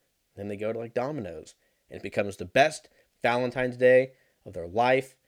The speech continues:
They remember it forever because it has a special moment attached to it. Or maybe you just go home and eat Thin Mints, dude. I don't know. <laughs> I don't know. I don't know.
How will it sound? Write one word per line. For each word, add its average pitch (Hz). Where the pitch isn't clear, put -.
They 95
remember 107
it -
forever 113
because 101
it 87
has 95
a 90
special 151
moment 110
attached -
to 87
it. 85
Or 208
maybe 226
you 240
just 208
go 208
home 202
and 190
eat 185
Thin 151
Mints, -
dude. 98
I -
don't 127
know. 101
<laughs> 214
I 196
don't 165
know. 139
I 127
don't 156
know. 98